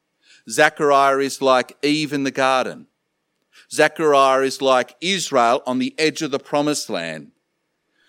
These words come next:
Zechariah is like anyone who doesn't trust God and says to God, "Prove yourself." Zechariah is rightfully shocked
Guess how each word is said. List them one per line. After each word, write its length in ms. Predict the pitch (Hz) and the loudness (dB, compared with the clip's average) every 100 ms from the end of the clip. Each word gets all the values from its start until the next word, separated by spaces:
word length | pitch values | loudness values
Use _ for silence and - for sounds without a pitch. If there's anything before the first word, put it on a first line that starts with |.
| _ _ | _ _
Zechariah 800 | 104 151 165 170 147 135 131 127 | 0 0 2 0 2 2 2 0
is 180 | 123 117 | -2 -4
like 300 | 127 123 - 147 | -2 -2 -4 -4
anyone 720 | 165 180 147 110 90 87 101 _ _ _ _ | -2 0 0 0 0 -4 -10 _ _ _ _
who 140 | 123 110 | -6 -6
doesn't 500 | - 143 165 180 - | 0 0 0 -4 -12
trust 460 | - 156 147 - | -2 -2 -2 -6
God 340 | 147 135 104 101 | -4 0 0 -2
and 140 | 110 | -8
says 440 | - 123 110 - - | -6 -4 -4 -8 -18
to 100 | - | -16
God, 480 | 113 120 113 107 107 _ _ _ _ _ _ _ - | -4 -2 0 -2 -6 _ _ _ _ _ _ _ -10
"Prove 360 | 120 107 92 | -4 -4 -6
yourself." 640 | 87 - 76 65 _ - _ _ _ _ _ _ _ _ _ _ _ _ _ _ _ _ _ _ _ _ _ _ _ _ _ _ _ _ _ | -12 -12 -14 -16 _ -20 _ _ _ _ _ _ _ _ _ _ _ _ _ _ _ _ _ _ _ _ _ _ _ _ _ _ _ _ _
Zechariah 580 | 101 135 - 123 113 107 | -2 -2 0 0 2 0
is 140 | 101 98 | -4 -4
rightfully 600 | 113 127 127 - 117 101 | 2 2 2 -4 -10 -8
shocked 580 | - 143 104 - - | -4 -2 -2 -4 -20